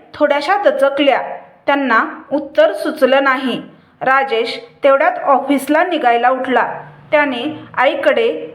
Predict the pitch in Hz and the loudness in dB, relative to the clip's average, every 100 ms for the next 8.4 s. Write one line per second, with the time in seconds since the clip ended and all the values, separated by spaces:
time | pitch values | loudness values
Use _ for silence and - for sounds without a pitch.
0 | - 254 330 349 254 233 277 277 254 269 | -4 0 0 2 0 2 2 2 4 4
1 | - 285 240 247 233 - - - - 294 | 2 0 0 2 2 0 -8 -16 -4 2
2 | 269 262 311 - 285 254 285 311 370 359 | 2 2 -6 -2 0 0 0 2 2 4
3 | 370 311 247 240 - - - 247 240 233 | 2 2 2 0 -2 -12 -4 0 2 0
4 | 240 269 247 240 247 233 214 - - - | -2 -2 -2 0 2 4 2 -2 -12 -20
5 | - 240 269 277 262 302 370 320 247 254 | -6 0 2 2 0 2 0 0 0 2
6 | 285 247 240 185 - - - - 330 370 | 2 2 0 -4 -6 -14 -14 0 2 4
7 | 381 359 392 381 - 285 247 311 294 302 | 4 2 0 -6 0 0 2 0 4 4
8 | 294 254 247 | 4 0 -2